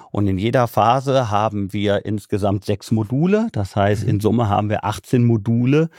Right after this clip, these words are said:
Speaker 1: mit denen wir im Prinzip in Parallel-, Serienschaltung et cetera diese dreiphasige Sinusspannung erzeugen können.
Speaker 2: Mhm.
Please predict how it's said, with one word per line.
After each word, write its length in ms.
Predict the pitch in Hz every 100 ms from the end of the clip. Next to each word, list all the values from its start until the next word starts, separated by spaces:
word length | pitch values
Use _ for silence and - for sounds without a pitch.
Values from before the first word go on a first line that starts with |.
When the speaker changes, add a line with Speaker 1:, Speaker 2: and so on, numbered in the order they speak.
| - 147 120
Speaker 1:
mit 260 | 107 107 -
denen 380 | 104 107 101 98
wir 220 | 104 107
im 120 | 98
Prinzip 580 | 98 98 - 104 101 -
in 300 | 107 98 98
Parallel-, 680 | - 90 95 98 104 107 101
Serienschaltung 1000 | 98 101 104 101 95 92 95 95 92 92
et 180 | 90 -
cetera 420 | 95 - 92 98
diese 320 | 92 92 95
dreiphasige 720 | 90 85 92 - 87 90 95
Sinusspannung 640 | 87 92 101 - - 87 69
erzeugen 440 | - - - 104
können. 200 | - 113
Speaker 2:
Mhm. 140 | 110